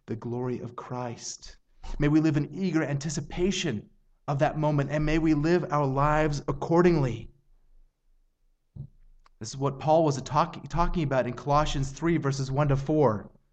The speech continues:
"If then you have been raised with Christ, seek the things that are above, where Christ is seated at the right hand of God.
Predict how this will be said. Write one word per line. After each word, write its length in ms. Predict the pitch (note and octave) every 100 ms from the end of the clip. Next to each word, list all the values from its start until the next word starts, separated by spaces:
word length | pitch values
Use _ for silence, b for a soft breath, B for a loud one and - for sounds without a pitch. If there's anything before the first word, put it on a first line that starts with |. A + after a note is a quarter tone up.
| _ _ _ _ _ _ _ _ _ _ _ _ _
"If 300 | G3+ G#3 G#3
then 200 | F#3 F3+
you 100 | E3
have 100 | D#3
been 220 | C#3+ C3
raised 380 | C3 F#3+ G3 -
with 180 | F3 F3
Christ, 640 | - C#3+ C3 C3 C3+ - B B -
seek 380 | - F#3+ G3
the 100 | G3
things 300 | F3 E3+ D#3+
that 80 | D3
are 60 | C#3+
above, 420 | A2+ B2+ C3 B2
where 140 | C3
Christ 540 | C3 - E3+ E3+ D#3+ C3+
is 160 | B2
seated 400 | - F3+ F3+ G3+
at 120 | - C#3
the 100 | B2+
right 280 | C#3+ D#3+
hand 240 | C#3+ E3 D#3+
of 120 | C#3
God. 420 | C3 A2+ - -